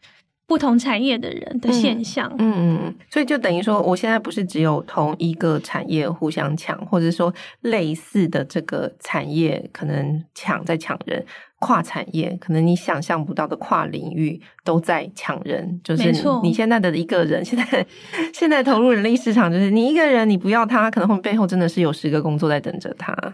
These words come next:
Speaker 1: 对，还有一个我觉得也蛮重要的是新形态的工作崛起。
Speaker 2: OK。
Speaker 1: 就比方说这几年在去做年轻人的梦幻职业调查的时候，
Speaker 2: 嗯。
Speaker 1: 工程师、社群小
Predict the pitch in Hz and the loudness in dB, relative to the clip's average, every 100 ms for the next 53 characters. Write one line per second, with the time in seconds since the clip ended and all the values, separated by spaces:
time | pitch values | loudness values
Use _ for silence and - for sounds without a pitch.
0 | - - 240 240 254 370 392 294 269 247 | -12 -6 -4 -4 -2 0 0 2 2 4
1 | 240 247 254 254 254 233 226 254 330 320 | 2 2 2 2 4 4 4 4 2 2
2 | 330 262 226 - 277 254 247 311 330 226 | 2 0 -2 0 0 0 0 -2 0 0
3 | 233 247 262 208 - 247 262 262 247 208 | 0 0 -2 -2 2 4 4 2 -2 -2
4 | - - 214 214 240 - 285 277 - 175 | -10 -10 -6 -6 -6 -6 -6 -6 -4 -4
5 | 175 147 143 165 - 330 254 277 294 302 | -2 -2 -2 -6 -4 0 2 2 2 0
6 | 294 320 - 202 202 190 202 269 247 240 | 0 0 -2 -6 -6 -8 -6 -2 -2 -2
7 | - 247 - 269 220 240 240 285 - 349 | -6 -10 -2 0 4 6 8 4 2 -2
8 | 349 254 208 214 269 254 247 247 233 226 | 0 0 0 2 4 4 4 4 4 2
9 | 233 247 262 226 233 - - 226 208 170 | 2 2 0 -4 -6 -8 -4 -2 0 0
10 | 170 196 _ _ _ _ _ 320 330 349 | 0 -4 _ _ _ _ _ 0 0 0
11 | 277 220 240 - 254 254 269 - 302 233 | 0 2 2 0 0 2 0 0 0 0
12 | - 214 214 - - | 0 2 2 0 -10